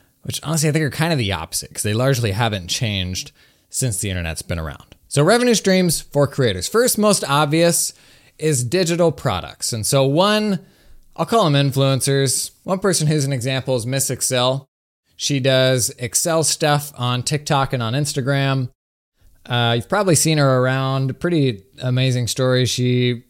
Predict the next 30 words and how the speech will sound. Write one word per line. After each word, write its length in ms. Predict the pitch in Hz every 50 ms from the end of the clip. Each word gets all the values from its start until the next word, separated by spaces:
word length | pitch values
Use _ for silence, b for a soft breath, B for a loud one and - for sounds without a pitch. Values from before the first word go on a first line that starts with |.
| - -
used 240 | 147 165 165 -
to 60 | - 156
work 220 | 151 147 143 147
full-time 420 | - 143 139 131 - 147 139 135
at 80 | 127 117
a 20 |
consulting 560 | 117 - 110 101 - 180 190 - 180 165 160 147
firm. 320 | - 160 160 160 160 160
She 140 | 147 - 139
basically 420 | 131 175 185 175 - - 147 139
ran 260 | 127 127 131 131 123
trainings 680 | 120 - - 131 131 131 135 135 131 135 131 117 - - - b b b b b b b b b -
around 320 | 120 120 120 117 117 113 107
Microsoft 640 | 110 113 117 - 123 120 - 139 131 131 131 -
products. 560 | - 143 147 170 202 - - - - - - - _ _ _ _ _ _ _ _ _ _ _ _ _ _ _ _ _ -
She 160 | - - -
started 360 | 117 - 180 175 160 156 156
posting 320 | - 160 151 147 - 156 139
some 180 | 147 143 131
Excel 400 | 127 123 - - - 156 151 147
tips 340 | 143 - - 143 135 - - -
online, 800 | - 107 107 107 120 147 165 170 170 170 170 170 165 147 147 B B B B B B B B B -
uh, 220 | 123 120 120 120 107
and 180 | 107 120 117 -
people 300 | - 143 127 - 127 107
started 340 | - - 131 117 113 113 107
asking 480 | 104 104 107 113 - - - 120 110 98
for 140 | - 110 104
more 240 | 104 107 107 107
content. 800 | - - - 110 107 107 107 - - 113 110 107 101 - -